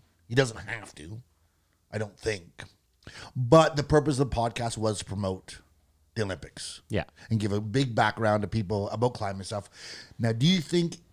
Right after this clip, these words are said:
Speaker 1: had he been in his prime, I guess he's in a prime, I don't know, mountain climbers, would he have been too good for the Olympics? Or would he even
Speaker 2: I don't
Speaker 1: wanna
Speaker 2: think
Speaker 1: do
Speaker 2: he competes in any of these.
Speaker 1: Uh, he's not. But I, I, I feel like he would have been like, "Oh, that's, that's exploiting the sport."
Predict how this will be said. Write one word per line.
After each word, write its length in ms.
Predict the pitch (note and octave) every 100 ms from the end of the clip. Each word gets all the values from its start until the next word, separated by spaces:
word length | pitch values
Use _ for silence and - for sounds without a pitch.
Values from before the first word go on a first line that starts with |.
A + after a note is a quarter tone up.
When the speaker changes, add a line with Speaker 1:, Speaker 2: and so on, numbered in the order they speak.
| _
Speaker 1:
had 240 | - - B2
he 160 | C3+
been 200 | B2+ C3
in 140 | B2+ A#2
his 140 | G#2
prime, 1000 | - - - B2 B2+ B2 A#2 B2 D#3 D#3+
I 80 | B2
guess 180 | F#3 D3
he's 140 | D3
in 60 | G#2
a 40 |
prime, 260 | E2 F#2 F#2
I 60 |
don't 100 | G2+
know, 80 | F2+
mountain 240 | F2 F2+ F#2
climbers, 340 | F2+ F2 E2+ - _ - - - -
would 120 | A2 A2
he 60 |
have 80 | A2+
been 200 | G#2+ F#2+
too 200 | - B2+
good 260 | G2+ G#2 G2+
for 100 | -
the 80 | E2+
Olympics? 600 | D#2+ C#2 - - - - - _ _ _
Or 120 | B2+
would 140 | C3 C3
he 60 |
even 140 | B2+ A2+
Speaker 2:
I 20 |
don't 80 | G#2+
Speaker 1:
wanna 120 | C3+
Speaker 2:
think 100 | C#3
Speaker 1:
do 40 | G#2+
Speaker 2:
he 60 | D3
competes 480 | B2+ - B2 B2+ G2+
in 80 | G2
any 220 | G2 G#2
of 120 | F#2
these. 480 | F#2+ F#2+ E2+ - - _
Speaker 1:
Uh, 100 | - -
he's 240 | - C3 A#2+
not. 320 | C#3+ G#2+ - _ _ -
But 200 | A#2 -
I, 220 | C3+ C#3+ -
I, 140 | - - _ -
I 140 | C3+
feel 640 | B2+ - G3 G3+ G#3+ G#3
like 160 | F3 D#3
he 100 | C#3
would 60 | D3
have 80 |
been 80 | C3+
like, 160 | A#2+ A#2
"Oh, 220 | A2+ G2+
that's, 340 | G2+ G2 - -
that's 280 | - A#2+ -
exploiting 640 | - - - A#2+ A2+ A2+
the 80 | G2
sport." 640 | - - G#2+ F2 - -